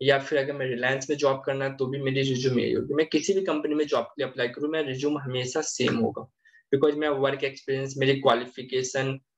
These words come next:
वो सारी चीजें same होगी, कभी change नहीं होगा। But cover letter क्या होता है? Cover letter हम वो सारी चीजें mention करते हैं जो कि हमने resume में mention नहीं किया।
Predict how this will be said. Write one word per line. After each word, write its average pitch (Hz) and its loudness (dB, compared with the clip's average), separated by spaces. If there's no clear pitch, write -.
वो 147 10
सारी 143 2
चीजें 151 -4
same 160 8
होगी, 131 0
कभी 143 4
change 135 -4
नहीं 120 -4
होगा। 110 -6
But 151 4
cover 185 8
letter 196 4
क्या 156 4
होता 139 4
है? 160 -4
Cover 160 4
letter 165 2
हम 165 -8
वो 156 0
सारी 135 0
चीजें 147 -4
mention 131 -4
करते 127 2
हैं 147 2
जो 143 0
कि 156 -2
हमने 147 2
resume 135 -2
में 135 2
mention 131 -4
नहीं 139 0
किया। - 0